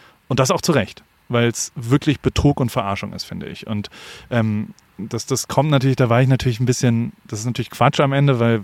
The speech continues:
weil es ist ein betriebswirtschaftlicher Vorgang. Saskia denkt vielleicht gar nicht dran, dass es eine handgeschriebene Karte ist und es konvertiert einfach und das da, und das Gespräch ging ja darum, was finden wir denn, was mehr konvertiert.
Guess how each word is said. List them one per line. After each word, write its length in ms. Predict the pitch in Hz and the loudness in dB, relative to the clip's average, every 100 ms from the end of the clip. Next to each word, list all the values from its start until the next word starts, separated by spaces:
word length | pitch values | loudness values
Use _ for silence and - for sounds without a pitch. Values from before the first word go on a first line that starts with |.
| - | -4
weil 280 | 113 110 104 - 110 - | -4 -2 -6 -10 -12 -12
es 80 | 107 | -10
ist 120 | 110 | -6
ein 120 | 117 | -4
betriebswirtschaftlicher 800 | 117 - 135 - 135 123 127 117 | -4 -4 -4 -2 0 0 0 0
Vorgang. 320 | 110 135 127 | 2 4 4
Saskia 280 | 120 123 123 | 2 2 0
denkt 280 | 107 131 156 | 2 2 2
vielleicht 280 | 123 117 - | 0 -2 0
gar 160 | 110 | 0
nicht 160 | 113 110 | 0 0
dran, 140 | 113 | 0
dass 140 | 113 - | 0 -2
es 120 | - | -2
eine 120 | 113 | 0
handgeschriebene 500 | 117 123 120 123 113 | 0 -2 -4 -2 0
Karte 280 | 110 120 131 | 0 0 0
ist 160 | 123 - - - - | -4 -6 -16 -18 -6
und 100 | 123 | -6
es 80 | - | -2
konvertiert 480 | 117 110 - 135 | 0 0 2 2
einfach 360 | - 120 120 123 | 4 2 2 0
und 140 | 117 | 0
das 120 | 110 - | -2 -2
da, 260 | 113 120 | -2 0
und 80 | 113 | -6
das 100 | 104 | -2
Gespräch 340 | 127 - 143 | -2 2 2
ging 180 | - 117 | 2 2
ja 100 | 113 | 4
darum, 340 | 101 117 110 107 | 4 4 2 0
was 180 | 113 | -2
finden 320 | - 143 139 131 | -2 -2 2 2
wir 80 | |
denn, 180 | 120 110 | 2 2
was 140 | 107 113 | 0 0
mehr 200 | 110 113 | 0 2
konvertiert. 600 | 120 107 104 131 143 | 2 2 0 4 2